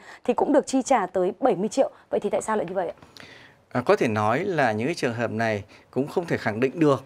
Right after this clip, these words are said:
Speaker 2: là, à, họ có bệnh hay là không có bệnh, bởi vì cái này cần phải cái sự xác minh về sau. Thế tuy nhiên thì phải nói là khi mà người ta đến với cơ sở khám chữa bệnh, cái việc mà xác định có bệnh hay không có bệnh thì thuộc trách nhiệm của cơ sở khám chữa bệnh.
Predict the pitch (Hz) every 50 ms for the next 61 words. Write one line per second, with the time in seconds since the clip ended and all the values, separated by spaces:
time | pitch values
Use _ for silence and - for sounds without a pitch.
0 | - - - 120 113 110 113 107 104 90 85 - - - - - _ _ _ -
1 | 107 107 104 101 - 120 113 - - - 135 135 - - - 170 - - - 135
2 | 117 143 143 139 135 123 117 107 104 95 92 92 - - - 156 143 165 175 180
3 | 175 - - - - - - - - - 117 113 104 117 110 - 131 139 151 131
4 | 113 107 - 120 110 107 101 - 101 - - 110 - - - 107 - 143 139 139
5 | 127 107 110 101 - - 135 131 131 - - - - - - - 156 156 196 190
6 | 190 190 185 175 170 143 135 110 101 - - 104 104 107 110 123 151 170 151 117
7 | 104 - - - - - - - 262 254 247 214 180 143 120 113 110 107 - 143
8 | 151 147 143 143 - 135 127 135 147 190 214 202 190 180 185 - 170 165 139 -
9 | 107 - - 104 117 - 175 165 165 - - - - - - - _ _ 170 196
10 | 208 233 240 208 151 - - 127 117 110 101 98 - - 220 240 - - 180 165
11 | 147 127 - - - - 185 220 254 254 233 - - 156 165 165 151 - 165 156
12 | 147 139 143 131 151 165 143 - - - - - 120 107 104 - 120 - - -
13 | - 220 233 196 - - 92 107 98 - 123 117 - 110 98 - 101 92 - -
14 | 110 123 -